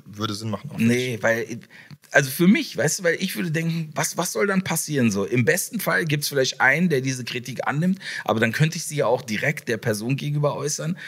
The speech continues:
Speaker 2: oder ich könnte vielleicht noch nicht mal Kritik, vielleicht wär's sogar besser zu sagen, "Ey, Dicker, ich glaube, wenn du das machen würdest,
Speaker 1: Mhm.
Speaker 2: würde noch mal was anderes bei rauskommen oder ich finde, du musst das gar nicht so machen." Aber am Ende des Tages ist es alles persönliche Sachen und da so reinzugrätschen,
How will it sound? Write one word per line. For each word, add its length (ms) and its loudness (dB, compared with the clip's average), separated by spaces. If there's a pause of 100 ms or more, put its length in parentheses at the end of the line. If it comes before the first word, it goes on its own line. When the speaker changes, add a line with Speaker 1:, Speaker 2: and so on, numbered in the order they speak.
(140)
Speaker 2:
oder 140 2
ich 80 0
könnte 320 -2 (220)
vielleicht 320 2
noch 100 4
nicht 180 6
mal 80 -2
Kritik, 360 -6
vielleicht 240 0
wär's 140 -2
sogar 180 0
besser 220 -2
zu 60 -10
sagen, 260 -6 (240)
"Ey, 120 0
Dicker, 240 2
ich 100 -6
glaube, 220 2
wenn 80 0
du 80 0
das 260 -2
machen 340 0
würdest, 380 2
Speaker 1:
Mhm. 240 0 (300)
Speaker 2:
würde 440 2 (180)
noch 260 4
mal 160 4
was 160 0
anderes 300 -4
bei 100 2
rauskommen 480 0
oder 180 4
ich 140 -4
finde, 300 0
du 220 -2
musst 340 6
das 180 0
gar 180 2
nicht 200 -2
so 240 2
machen." 320 2 (240)
Aber 180 4
am 120 0
Ende 200 0
des 140 -6
Tages 260 -2
ist 80 -4
es 120 -4
alles 320 0
persönliche 540 0
Sachen 300 -4
und 160 0
da 120 -2
so 100 -6
reinzugrätschen, 840 -2